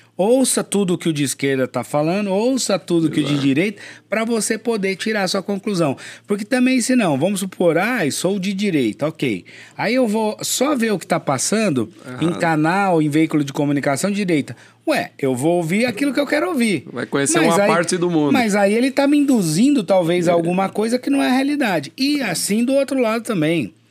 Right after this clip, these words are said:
Speaker 2: É.
Speaker 1: Por isso que é importante ouvir bastante vários,
Speaker 2: Uhum.
Speaker 1: porque, né, o de, o, o que tá do lado esquerdo, ele vai só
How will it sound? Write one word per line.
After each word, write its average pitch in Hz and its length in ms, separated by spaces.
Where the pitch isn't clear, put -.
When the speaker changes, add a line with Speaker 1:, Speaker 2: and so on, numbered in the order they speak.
Speaker 2:
É. - 60
Speaker 1:
Por 170 140
isso 226 160
que - 80
é 220 40
importante 165 540
ouvir 151 360
bastante 165 800
vários, 139 640
Speaker 2:
Uhum. 147 60
Speaker 1:
porque, 127 600
né, 143 300
o 139 160
de, 139 180
o, 135 220
o 135 100
que 156 140
tá 156 200
do 156 140
lado 147 320
esquerdo, 135 440
ele 131 120
vai 131 280
só 180 460